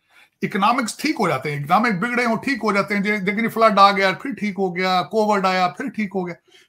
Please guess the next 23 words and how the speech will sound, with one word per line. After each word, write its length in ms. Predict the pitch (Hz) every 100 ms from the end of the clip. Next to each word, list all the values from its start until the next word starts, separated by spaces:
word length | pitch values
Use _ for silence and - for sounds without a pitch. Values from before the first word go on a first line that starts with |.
| 202
जब 260 | 190 294
एक 120 | 285 -
सोसाइटी 920 | 254 - 226 233 277 277 269 320 _ _ _ _ 196
इखलाकी 440 | - 262 254 302
तौर 200 | 233 262
पे 140 | 202
कोलैप्स 340 | 196 170 156 -
कर 100 | 113
गया, 280 | 87 - _ _ _ _ _ _ 170 - _ _ _ _ _ _ _ _ _ _
आप 200 | 190 247 -
कह 60 |
रहे 80 | 254
हैं 80 | 254
उसके 140 | -
एक 180 | 240 220
दो, 120 | 240 262
उसको, 200 | - 277
उसको 280 | 285 -
किस 220 | - 285 -
तरह 120 | 247
ठीक 220 | - 131
किया 140 | - -
जाए? 220 | - _